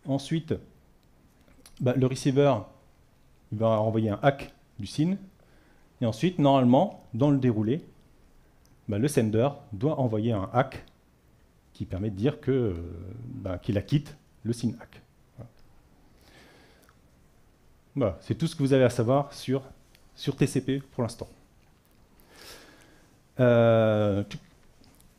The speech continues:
donc à partir de ces bases, euh, on peut déjà commencer à observer, euh, quelques comportements suspects et voir comment en fait on pourrait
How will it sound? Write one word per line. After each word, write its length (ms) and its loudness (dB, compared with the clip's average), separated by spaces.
donc 240 2
à 80 4
partir 300 2
de 80 4
ces 140 2
bases, 380 8
euh, 640 4
on 100 0
peut 180 4
déjà 320 6
commencer 440 2
à 20 6
observer, 640 0
euh, 220 -2
quelques 260 2
comportements 720 -2
suspects 580 0
et 80 -2
voir 340 0
comment 280 2
en 60 0
fait 240 -4
on 80 -2
pourrait 560 -2